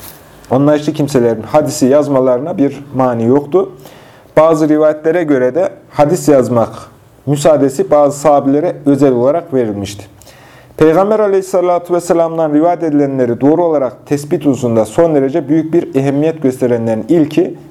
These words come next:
Raşid halifeler Ebu Bekir, Ömer, Osman ve Ali radıyallahu anhumdur. İbn-i Şihab, Kabisa bin Züeyb'den rivayetle demiştir ki, nine olan bir kadın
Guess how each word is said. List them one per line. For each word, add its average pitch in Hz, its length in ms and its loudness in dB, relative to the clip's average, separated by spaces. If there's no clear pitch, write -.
Raşid 143 260 2
halifeler 151 680 0
Ebu 131 180 0
Bekir, 131 340 0
Ömer, 131 260 0
Osman 143 480 -2
ve 147 220 0
Ali 123 300 0
radıyallahu 110 560 0
anhumdur. 101 500 -8
İbn-i 180 220 2
Şihab, 220 300 2
Kabisa 175 480 0
bin 196 160 0
Züeyb'den 175 480 2
rivayetle 147 480 2
demiştir 147 440 -2
ki, 104 180 -2
nine 170 280 2
olan 165 340 0
bir 175 160 -2
kadın 156 320 0